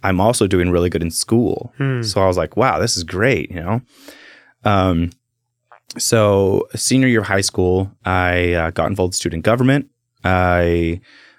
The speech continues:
Speaker 1: uh, I joined the swim team. I wanted to try something different. I stopped playing soccer. Um, I was struggling in math. I passed math, but I was struggling in it. And I went back to that teacher from freshman year,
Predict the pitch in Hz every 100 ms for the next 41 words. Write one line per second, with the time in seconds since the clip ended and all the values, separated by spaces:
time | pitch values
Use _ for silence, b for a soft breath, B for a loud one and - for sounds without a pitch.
0 | b - 92 80 - 98 98 92 87 -
1 | - 110 123 - 147 151 101 92 90 87
2 | - 98 92 85 82 80 90 123 160 247
3 | _ 85 85 - 87 - 87 87 92 95
4 | - 104 113 b b b b _ - 92
5 | 87 82 80 82 - _ _ _ _ -
6 | - _ - 95 87 82 85 80 82 80
7 | 82 80 - 101 90 - 101 120 147 120
8 | 92 87 87 80 - - 135 139 - 87
9 | 80 82 _ _ 92 85 - - 95 85
10 | 76 76 - - b b b b - 104
11 | 92 87 85 78 - 104 104 120 135 123
12 | 110 - 98 90 117 - 101 95 95 87
13 | - 90 85 67 60